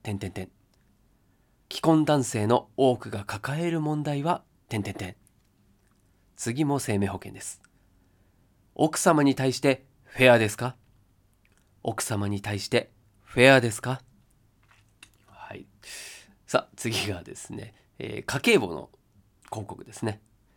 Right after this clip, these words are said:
「堂々巡りの毎日を送っていませんか？」「堂々巡りの毎日を送っていませんか？」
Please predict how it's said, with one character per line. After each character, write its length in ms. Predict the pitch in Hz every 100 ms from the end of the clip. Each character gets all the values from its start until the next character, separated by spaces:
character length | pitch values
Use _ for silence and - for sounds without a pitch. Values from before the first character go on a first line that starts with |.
| _ _ _ _ _ _
「堂 200 | 123 175
々 180 | 202 190
巡 280 | 180 143 120
り 60 |
の 80 | 110
毎 180 | 117 113
日 240 | 101 107
を 180 | 127 - _ _ -
送 200 | 110 -
っ 20 |
て 120 | 110
い 60 | 101
ま 120 | 98
せ 100 | 104
ん 60 |
か？」 220 | 95 107 - _ _ _ _ _ _ _ _ _ _ _ _ -
「堂 200 | 156 175
々 160 | 165
巡 220 | 156 135
り 100 | 127
の 80 | 120
毎 180 | 117 117
日 280 | 110 104 143
を 180 | - - _ _
送 200 | 120 -
っ 20 | 101
て 160 | -
い 80 | 101
ま 120 | 120
せ 140 | - 135
ん 60 |
か？」 220 | - 131